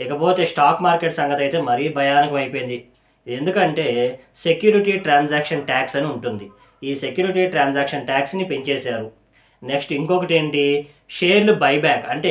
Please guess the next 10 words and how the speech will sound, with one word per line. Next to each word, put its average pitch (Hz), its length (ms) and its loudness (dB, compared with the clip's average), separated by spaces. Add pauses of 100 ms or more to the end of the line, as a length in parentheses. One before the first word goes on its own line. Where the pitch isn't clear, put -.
(140)
మన 139 220 -2
దగ్గర 139 300 -2
కొన్ని 139 260 -2
షేర్లు 151 360 -2
ఉన్నాయనుకోండి, 120 540 -4
అవి 165 180 0
తిరిగి 170 300 -2
మనం 160 220 0
కంపెనీకి 131 460 0
అమ్మేసేటప్పుడు 135 800 -2